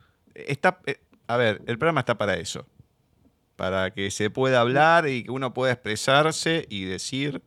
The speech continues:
Speaker 1: lo que quiera.
Speaker 2: Enhorabuena.
Speaker 1: Eh, y, y es
Speaker 2: Enhorabuena.
Speaker 1: así, eh,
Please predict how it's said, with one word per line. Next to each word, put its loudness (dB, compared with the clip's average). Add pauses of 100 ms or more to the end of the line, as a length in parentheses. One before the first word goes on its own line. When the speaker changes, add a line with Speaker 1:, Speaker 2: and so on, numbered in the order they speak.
(640)
Speaker 1:
lo -4
que -6
quiera. -
Speaker 2:
Enhorabuena. 0 (480)
Speaker 1:
Eh, 0 (220)
y, -6
y 2
es 2
Speaker 2:
Enhorabuena. -2
Speaker 1:
así, 0
eh, -2